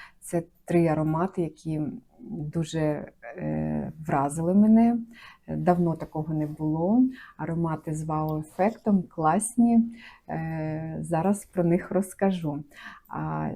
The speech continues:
також хочу попросити, щоб ви поставили лайк, е, підписку оформили, щоб написали коментар. Ну, все як завжди. Перший аромат, про який хочу розказати, це, дивіться, який красень,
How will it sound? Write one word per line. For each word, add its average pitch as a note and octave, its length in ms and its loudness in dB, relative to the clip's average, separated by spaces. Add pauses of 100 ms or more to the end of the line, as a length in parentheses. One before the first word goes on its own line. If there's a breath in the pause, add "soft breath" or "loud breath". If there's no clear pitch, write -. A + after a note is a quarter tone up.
(240)
також F#3 360 -2
хочу - 300 -8
попросити, E3 480 -8
щоб D#3 220 -6
ви D#3+ 80 -4
поставили D3+ 640 -2
лайк, E3 560 0 (360 loud breath)
е, D#3 100 -4
підписку D#3+ 1120 2
оформили, A3 1040 4
щоб E3+ 380 -4
написали D#3+ 720 0
коментар. D#3 840 2
Ну, F3+ 120 2
все F#3+ 320 0
як F#3+ 180 4
завжди. E3 440 -2 (800 loud breath)
Перший G3+ 360 4
аромат, E3+ 400 4 (140)
про D#3+ 100 0
який D#3 580 -2 (120)
хочу D#3 420 -6
розказати, D#3+ 760 -2
це, D3+ 380 -2 (760)
дивіться, D#3+ 560 -4
який D3+ 320 -4
красень, F3+ 800 -2